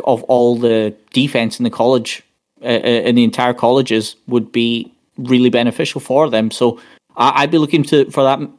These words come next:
middle linebacker role, or possibly even, um, uh, kind of, I, I, I'd say, I'd say maybe a D-, a D B as well, uh, a, a, but someone that has proper leadership qualities is what they need.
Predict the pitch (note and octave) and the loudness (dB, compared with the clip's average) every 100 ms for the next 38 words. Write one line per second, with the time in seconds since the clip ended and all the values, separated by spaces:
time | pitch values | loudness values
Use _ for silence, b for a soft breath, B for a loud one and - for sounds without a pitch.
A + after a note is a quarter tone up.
0 | - C3 C3+ C#3+ C3+ D3 D3+ D#3 C#3 A#2+ | -6 0 2 4 2 2 0 0 -2 2
1 | A#2 A2+ A2 A#2 A#2 A#2 A2 - - _ | 4 4 2 2 2 2 0 -8 -20 _
2 | - C3 - C3 A#2+ A#2+ B2 A#2+ A#2 A2 | -4 -2 -2 -2 0 0 0 2 0 0
3 | B B B _ - A2+ A2+ A2 A2 A2 | B B B _ -4 0 2 2 2 0
4 | A2 G#2+ - _ _ _ _ _ _ _ | -2 -4 -8 _ _ _ _ _ _ _
5 | _ A2+ A2 A2 A2 A2 - C3 A#2+ G#2+ | _ 0 2 4 4 2 0 -2 -2 -2
6 | - - _ _ _ _ _ _ _ - | -8 -20 _ _ _ _ _ _ _ -2
7 | C3+ D3+ - D#3+ - F#3+ E3+ G3+ G3 G3 | 0 2 0 0 -2 -2 0 2 2 2
8 | F#3 C#3+ D#3+ E3+ D3+ C#3+ D3 D#3+ E3+ D#3+ | 2 0 -2 -2 -2 -2 0 2 4 2
9 | D3+ D3 E3+ G#3 - A#2 A#2 A#2 A2+ B2 | 2 0 0 -2 -8 -4 0 0 2 2
10 | - B2+ - C#3 - - D#3 D#3+ C3 B2+ | 2 0 0 0 0 -2 0 0 0 -2
11 | B2 - B2 B2+ A#2 A#2+ C3 - - - | -4 -4 -2 0 0 0 -2 -4 -6 -2
12 | A2 A#2 A#2+ - - G#2 A2 A2 A2 G#2+ | 0 0 -6 -4 -2 -2 0 0 -2 -4